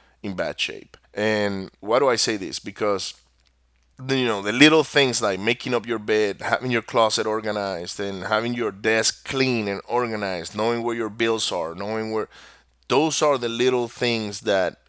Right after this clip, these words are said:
will help you build on top of that foundation. That way, everything you build on top of it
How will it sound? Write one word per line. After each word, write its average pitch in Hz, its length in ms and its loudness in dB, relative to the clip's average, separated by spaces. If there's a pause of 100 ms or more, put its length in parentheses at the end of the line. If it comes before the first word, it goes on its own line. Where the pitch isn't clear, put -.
(120)
will 101 300 -4
help 120 500 -2
you 120 160 -6
build 110 840 -4 (240)
on 104 200 -2
top 101 440 2 (520)
of 110 120 -8
that 92 160 2
foundation. 98 680 -2
That 98 140 -2
way, 107 240 -2
everything 127 400 -2
you 127 80 -4
build 120 420 -2
on 104 160 -4
top 127 300 0
of 87 140 -8
it 82 140 -8